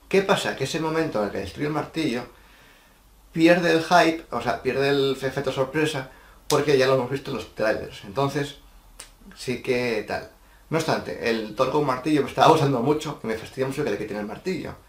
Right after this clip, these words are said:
Pero bueno, total, que se pegan con Hela, abren el Bifrost, y por el camino, pues, Loki cae pa' un lado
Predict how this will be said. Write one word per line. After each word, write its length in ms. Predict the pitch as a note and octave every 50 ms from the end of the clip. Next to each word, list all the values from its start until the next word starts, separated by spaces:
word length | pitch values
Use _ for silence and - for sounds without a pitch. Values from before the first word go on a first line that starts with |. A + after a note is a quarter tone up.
| - - - - - _ -
Pero 160 | B2 C3 C#3+
bueno, 180 | C#3+ A#2 - - - - - - - - _ _ - - - - - - -
total, 220 | - C#3 - C3 A#2
que 80 | A#2+
se 80 | C#3+ D3+
pegan 320 | - E3+ E3 D3+ C#3 C#3
con 180 | - C#3 C3+ C3+ -
Hela, 360 | F3 E3+ D#3+ D#3 C#3 - A#2+
abren 240 | D3+ D#3 C#3+ C#3 C3+
el 100 | B2+ C3
Bifrost, 460 | D#3 E3+ F3 - G3+ F#3 - - - - - - - - - - - - - -
y 280 | - C3 C3 B2+ A#2+
por 200 | A#2+ - B2+ B2
el 100 | B2 B2+
camino, 420 | - B2 B2 D#3 E3+ E3 D#3 C#3 -
pues, 340 | - A#2 A2+ A2+ - - -
Loki 280 | C3+ C#3+ C#3+ D3 C3+
cae 180 | - D3 - -
pa' 120 | - B2+
un 100 | B2+ C3+
lado 400 | E3+ F3 E3+ E3 D#3+ D#3+ - -